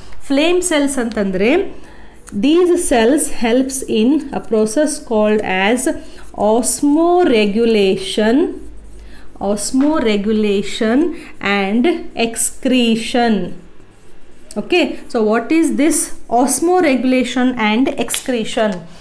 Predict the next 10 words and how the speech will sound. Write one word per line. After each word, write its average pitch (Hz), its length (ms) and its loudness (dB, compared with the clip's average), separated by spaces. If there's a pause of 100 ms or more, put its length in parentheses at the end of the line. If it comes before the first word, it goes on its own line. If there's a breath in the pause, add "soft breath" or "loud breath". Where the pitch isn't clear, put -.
(320 loud breath)
ಆಸ್ಮೋ 285 520 2
ಅಂದ್ರೆ 294 380 4
ಏನು? 339 420 0 (100)
ವಾಟರ್, 202 680 -2
ನೀರು 262 360 0
ಅಂತ 196 260 -2
ಅರ್ಥ. - 260 -2 (480 loud breath)
ರೆಗ್ಯುಲೇಷನ್ 302 600 2
ಅಂತಂದ್ರೆ 269 520 2
ಏನು? 349 380 0